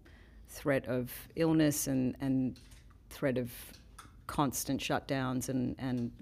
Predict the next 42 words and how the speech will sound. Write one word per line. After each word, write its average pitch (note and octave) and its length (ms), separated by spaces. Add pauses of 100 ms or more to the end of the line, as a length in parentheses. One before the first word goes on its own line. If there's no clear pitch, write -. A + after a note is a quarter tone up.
(100)
restrictions. C#3+ 680
We've D3 140
definitely C3+ 300
come C3 200
through C#3+ 160
that, C#3+ 160
but C3 120
we're C#3 120
now C3+ 180
trying C3 360
to B2+ 260 (480)
adjust D3 520
to C#3 140
the C3+ 160
impact C3+ 340
that C3+ 100
it's - 120
had C3 180
on B2 300 (220)
the C#3+ 80
economy F3+ 560
and C3+ 160
consumer C3+ 500
behaviours D3 680
and B2 140
figure C3+ 260
out B2+ 180
what C#3 160
that C3+ 160
means C#3 240
for - 120
our C3+ 80
business. D3+ 400
So C#3+ 200
I C#3 80
think C#3+ 260
we're C3+ 140
focused C#3+ 480
on B2 140
getting B2+ 220
through B2 240
that, C3+ 280